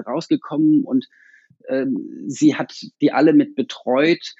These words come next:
in, in einer sinkenden Intensität, weil ich gesagt habe, ich kann es einfach irgendwann nicht mehr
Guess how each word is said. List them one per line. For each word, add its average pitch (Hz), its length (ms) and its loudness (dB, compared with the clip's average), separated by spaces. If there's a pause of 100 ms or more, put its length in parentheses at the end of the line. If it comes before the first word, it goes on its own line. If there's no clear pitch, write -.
(560)
in, 143 380 6
in 156 240 4
einer 139 480 -4
sinkenden 143 880 2
Intensität, 143 1200 2
weil 123 200 -4
ich - 140 -14
gesagt 131 400 -4
habe, - 120 -10
ich - 120 -12
kann 156 220 0
es 151 100 -2
einfach 131 260 -10
irgendwann 135 380 -6
nicht 135 220 -6
mehr 127 240 -6